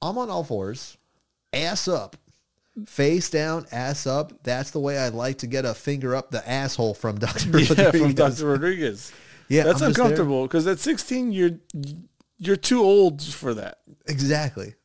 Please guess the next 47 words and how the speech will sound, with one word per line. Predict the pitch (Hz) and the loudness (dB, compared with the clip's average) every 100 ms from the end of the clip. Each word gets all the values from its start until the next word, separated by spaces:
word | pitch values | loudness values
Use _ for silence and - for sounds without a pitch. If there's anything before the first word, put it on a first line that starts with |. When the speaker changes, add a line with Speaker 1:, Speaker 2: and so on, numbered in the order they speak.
| _ _ - | _ _ -6
Speaker 1:
Especially | 131 170 165 180 | -2 0 -2 -2
when | 170 | -2
there's | 147 135 | -2 -2
fucking | 143 143 120 | -4 -4 -6
giraffe | 110 117 101 101 113 131 - | -4 -4 -4 -4 -6 -8 -8
toys | 127 131 139 135 - | -4 -2 -2 -4 -6
<laughs> | - | 2
all | 131 135 | 4 4
over | 139 143 | 2 2
the | 151 | -2
Speaker 2:
Yeah. | 165 165 147 | 4 6 6
Speaker 1:
place, | 170 - | 2 -4
you | 127 | -6
know, | 123 147 | -4 -4
and | 131 | -4
you're | 120 | -2
just | 123 110 - - _ | -2 -4 -10 -20 _
propped | - 139 131 151 | -4 -2 0 -2
up | 131 | -2
like, | 104 104 | -4 -4
"Okay, | 104 - 240 254 214 | -6 -4 -2 0 2
I'm | 190 190 214 | 0 -2 0
ready." | 269 262 | 0 -2
Speaker 2:
Yeah. | 208 208 143 147 104 - _ | -10 -4 2 2 0 -8 _
And | 147 131 - - | -6 -6 -10 -10
Speaker 1:
Um, | 117 117 113 | -8 -6 -2
Speaker 2:
the | 139 | -2
fear | 139 151 156 160 | 0 2 4 4
that | 151 131 | 2 0
she | - | 0
might | 135 131 131 | 0 2 0
tell | - 131 | 2 2
one | 131 135 | 2 0
of | 127 | -2
your | 123 | -2
siblings | - 220 151 104 - | -2 -4 -6 -12 -4
Speaker 1:
<laughs> | 151 - - - 175 - | -2 -2 -6 -8 -6 0
Yeah, | 214 190 135 | 2 4 2
and | 143 | 2
Speaker 2:
because | |
Speaker 1:
that's | 165 147 - | 2 2 -2
Speaker 2:
she | - - | -6 -6
sees | 147 170 147 | -4 -4 -4
them | 160 | -2
all. | 214 113 - - 151 | 0 -2 -4 -2 -2
Speaker 1:
<laughs> | - | 2
Yeah. | 156 - | 0 4